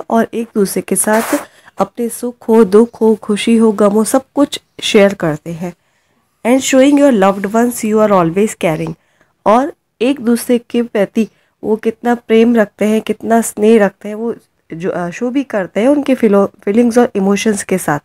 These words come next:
में। So, एक छोटा सा डिफरेंस है, वो है सिर्फ फीलिंग्स और इमोशंस का। भाई, मकान तो हम लोग खड़ा कर देते हैं, लेकिन exactly वो घर बनता है लोगों से, उसमें रहने वाले फैमिली मेंबर्स से। I hope you will understand the poem।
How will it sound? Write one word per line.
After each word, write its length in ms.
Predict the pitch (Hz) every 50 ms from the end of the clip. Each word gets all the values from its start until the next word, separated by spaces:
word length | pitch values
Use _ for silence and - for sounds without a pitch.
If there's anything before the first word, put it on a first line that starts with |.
| _ -
में। 140 | 170 170 160 _ _ _ _ _ _ _ _ _ _ _ _ - -
So, 160 | 175 175 143 - _ - -
एक 120 | 208 - _ -
छोटा 240 | - 247 240 254 262
सा 120 | 254 277
डिफरेंस 540 | 220 202 190 165 - - 180 175 190 - -
है, 80 | 254
वो 200 | 247 233 220 202
है 120 | 202 202 226
सिर्फ 160 | - 269 254 _ -
फीलिंग्स 300 | - 202 196 196 190 190
और 120 | 220 233 -
इमोशंस 480 | - 196 202 208 202 - 202 180 170 -
का। 100 | - 170
भाई, 200 | - 180 185 - _ _ _ -
मकान 360 | 190 190 180 - 202 208 208
तो 140 | 202 - 220
हम 80 | 190
लोग 100 | 196 208 196
खड़ा 220 | - 202 185 185 180
कर 200 | - - 175 170
देते 240 | - 185 - -
हैं, 80 | 254 254
लेकिन 300 | 233 226 - 226 196 180
exactly 340 | 160 185 208 220 214 - 226
वो 60 | 220
घर 200 | 175 196 196 185
बनता 320 | 185 190 175 156 143 -
है 80 | 226 320
लोगों 340 | 370 294 240 226 220 220 226
से, 180 | - - 156 - - - - - _ -
उसमें 300 | 220 220 - - 220 233
रहने 260 | 220 190 165 170 175
वाले 280 | 175 175 165 170 202 233
फैमिली 420 | - 233 220 226 240 233 220 233
मेंबर्स 420 | 196 185 165 - - - - 190
से। 180 | - - 214 202 _ _ _ - - - _ _ _ _ _ _ _ _ _ _ _ _ _ _ -
I 140 | 180 175 180
hope 180 | 185 208 254 247
you 160 | - 208 185
will 240 | 175 202 196 185 175
understand 400 | 175 180 190 190 - 202 190 175
the 160 | 196 185 190 -
poem। 240 | 185 185 208 254